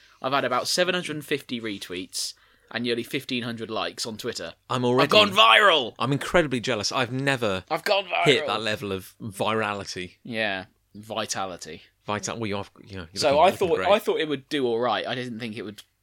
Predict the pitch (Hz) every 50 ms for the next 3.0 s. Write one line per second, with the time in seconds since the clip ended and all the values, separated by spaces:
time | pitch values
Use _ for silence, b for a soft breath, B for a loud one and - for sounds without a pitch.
0 | _ _ - - 127 107 101 - 120 107 101 98 95 95 101 98 92 - 92 87
1 | 80 - - - - 349 392 370 - 381 370 349 359 330 277 208 139 120 - -
2 | - 90 82 - _ _ _ - - - - - 262 208 151 120 - - -